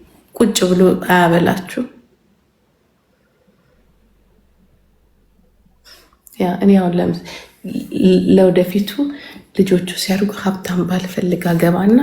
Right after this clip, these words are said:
ደግሞ እሱን ደግሞ ደፋና ከዛ በኋላ ቁጭ ብዬ እበላለሁ።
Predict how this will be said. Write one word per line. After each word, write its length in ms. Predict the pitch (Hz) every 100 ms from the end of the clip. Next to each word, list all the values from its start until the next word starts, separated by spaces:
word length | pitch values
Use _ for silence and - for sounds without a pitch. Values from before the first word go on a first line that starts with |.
| 285 - - _ - _ _ _ _ -
ደግሞ 220 | 214 208
እሱን 300 | 202 - 202
ደግሞ 220 | 185 190 196 170
ደፋና 480 | 190 - 196 220 285
ከዛ 260 | 285 - 196 208
በኋላ 280 | 208 226 247
ቁጭ 160 | 247 -
ብዬ 180 | 254 240
እበላለሁ። 560 | 240 240 - - -